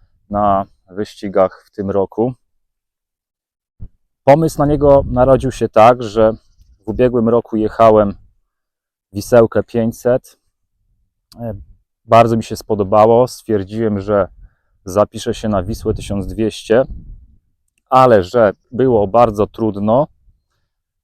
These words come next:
e, dużo wałów, jakiś łąk, łąki tczewskie, ten, kto jechał, wie, o co chodzi,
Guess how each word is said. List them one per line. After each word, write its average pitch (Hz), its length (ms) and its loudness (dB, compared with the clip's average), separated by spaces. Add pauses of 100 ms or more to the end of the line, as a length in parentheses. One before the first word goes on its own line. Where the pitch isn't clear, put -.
(380)
e, 92 220 0
dużo 107 360 0
wałów, 113 680 4 (200)
jakiś 101 380 -10
łąk, 113 480 2 (280)
łąki 101 320 -6
tczewskie, 107 640 -4 (440)
ten, 101 120 -2
kto - 180 0
jechał, 101 280 2
wie, 104 140 2
o 101 40 2
co - 120 -10
chodzi, 98 380 -4